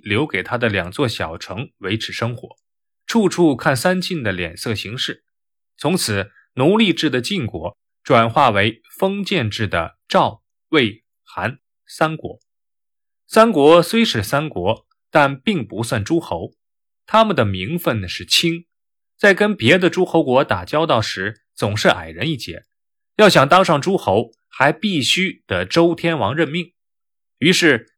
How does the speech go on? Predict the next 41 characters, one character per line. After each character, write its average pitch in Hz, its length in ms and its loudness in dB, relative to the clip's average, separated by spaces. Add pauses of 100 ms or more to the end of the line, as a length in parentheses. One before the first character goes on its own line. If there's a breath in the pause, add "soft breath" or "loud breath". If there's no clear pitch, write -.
三 214 300 2
晋 196 320 -2
就 135 240 0
各 135 200 2
派 131 160 -2
代 131 200 -2
表 - 320 -8 (240)
一 202 180 0
起 - 240 -4
到 113 220 2
周 180 220 0
王 135 240 0
室 156 140 -4
那 135 200 0
里 85 180 -8
去 - 160 -12
讨 - 240 -16
封。 156 300 -8 (580)
说 247 280 4
是 165 120 2
讨 85 240 -10
封， 131 300 -2 (320)
其 190 240 0
实 117 160 -2
是 107 140 0
威 147 200 0
胁， - 260 -10 (440)
因 208 160 4
为 196 100 4
此 101 320 -2
时 120 200 0
的 147 120 2
周 160 140 2
王 127 180 2
室 - 360 -6 (180)
也 98 240 -8
是 - 180 -2
个 113 120 -2
空 160 220 -12
架 147 260 -4
子。 - 160 -20